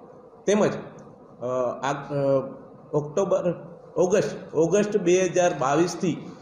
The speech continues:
અત્યાર સુધીમાં આશરે એક કરોડ ઉપરાંતનો ગેરકાયદેસર જથ્થો સીઝ કરવામાં આવેલ છે. સીઝ કરીને પોલીસને સોંપવામાં આવેલ, જે અંગે આગળની કાર્યવાહી માટે ભૂસ્તરશાસ્ત્રી શ્રી ખાણ ખનીજ રાજકોટને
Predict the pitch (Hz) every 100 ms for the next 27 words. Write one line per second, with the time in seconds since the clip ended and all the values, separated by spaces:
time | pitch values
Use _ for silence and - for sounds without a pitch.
0 | - - 147 147 208 202 190 175 143 107
1 | - - - - 151 175 185 127 - -
2 | - 180 208 208 190 196 180 - - 147
3 | 190 196 170 165 117 113 165 165 180 175
4 | 170 180 143 175 175 117 - - - 170
5 | 185 180 170 170 165 180 175 143 131 123
6 | - - - 190 208 208 175 202 170 123
7 | - - - 156 180 160 170 170 151 165
8 | 160 160 127 101 - - - - - 123
9 | 196 196 180 139 - 143 175 185 180 151
10 | 156 175 175 175 143 107 - - 113 135
11 | - 208 196 170 - 165 165 - - -
12 | - - 170 143 - - - - - -
13 | 156 185 180 165 170 165 - - - -
14 | 131 147 - 185 - - - - 127 175
15 | 123 -